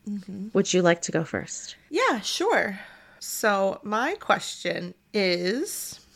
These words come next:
Speaker 1: do you judge a book by its cover? Would a shoddy cover put you off?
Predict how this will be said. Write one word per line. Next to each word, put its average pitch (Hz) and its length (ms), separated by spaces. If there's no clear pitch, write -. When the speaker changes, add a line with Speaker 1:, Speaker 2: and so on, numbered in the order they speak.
Speaker 1:
do 277 220
you 349 300
judge 196 560
a 196 100
book 190 440
by 180 180
its 165 220
cover? - 600
Would 202 200
a 202 80
shoddy 240 560
cover 185 500
put - 300
you 104 180
off? - 500